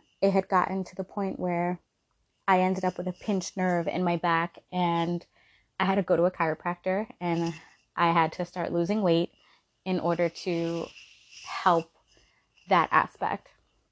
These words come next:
So there was just a lot of things that I had to do to start myself back to getting healthy. And I joined Weight Watchers after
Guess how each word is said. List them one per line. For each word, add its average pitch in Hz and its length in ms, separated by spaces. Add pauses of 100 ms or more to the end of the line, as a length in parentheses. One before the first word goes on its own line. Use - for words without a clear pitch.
(600)
So 226 140
there 233 120
was 247 160
just 240 140
a 214 60
lot 180 280
of 180 120
things 175 400
that 175 220
I 170 120
had 170 240
to - 160
do 202 440 (760)
to 226 100
start - 480
myself 185 600 (240)
back 175 440 (360)
to 190 240
getting 175 320
healthy. - 840 (720)
And 185 520 (320)
I 196 100
joined 196 720
Weight 196 260
Watchers 175 640 (140)
after 180 800